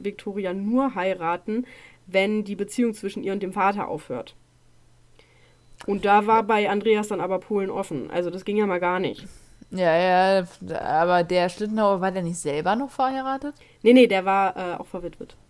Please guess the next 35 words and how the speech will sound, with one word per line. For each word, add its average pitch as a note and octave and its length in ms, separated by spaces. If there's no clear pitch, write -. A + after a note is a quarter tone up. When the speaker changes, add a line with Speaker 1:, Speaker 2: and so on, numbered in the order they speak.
Speaker 2:
Ah, G3 720
okay. D#3 460
Speaker 1:
Nee, F3+ 140
also F#3 160
Speaker 2:
Okay. F#3+ 100
Speaker 1:
seine, G3+ 340
seine, G3 500
ähm, F#3 480
also G3+ 180
kurz C4+ 240
nach B3 120
dem G#3 120
Tod B3 180
seiner A3+ 180
ersten G3+ 240
Frau F#3 140
hat G3+ 120
er G#3 80
halt F3+ 80
die E3+ 80
Affäre F#3 300
mit F3 240
Victoria F3 360
angefangen. C4 480
Speaker 2:
Mhm. G3+ 320
Speaker 1:
Hat A3 240
sie B3 100
vermutlich A3 400
geschwängert, B3+ 480
das G#3 140
ist G#3 140
halt F#3+ 140
die G3+ 60
Frage, A3+ 560
weil G3 360